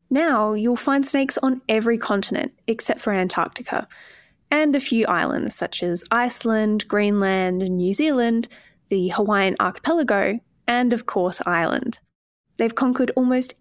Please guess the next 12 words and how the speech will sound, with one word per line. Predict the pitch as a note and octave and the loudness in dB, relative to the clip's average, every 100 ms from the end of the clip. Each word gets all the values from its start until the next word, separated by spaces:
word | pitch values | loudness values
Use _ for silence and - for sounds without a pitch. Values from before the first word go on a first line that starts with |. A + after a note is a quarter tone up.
| _ | _
every | A#3+ B3 A#3+ B3 | 0 2 2 2
ecosystem | - G3 G3 F#3 F#3 - F3+ F#3 | 0 0 0 0 -2 0 0 0
that | F3 - | -2 0
isn't | F#3+ F3 - | 0 0 0
ice. | F#2 F#2+ - - - - - - _ _ _ _ - | 0 0 0 -2 -4 -12 -20 -20 _ _ _ _ 0
Blind | G3 F#3+ F#3+ | 2 2 2
snakes | G#3+ G3+ - - | 0 0 -2 -2
in | F#3+ F#3 | 0 0
southeastern | - F3 F3 F#3 - F3 | 0 0 0 -2 0 -2
Australia | - - E4 D#4+ D4+ D4 - | 0 0 2 2 2 0 0
are | A3+ | -2
often | D4 - - | -2 -4 -2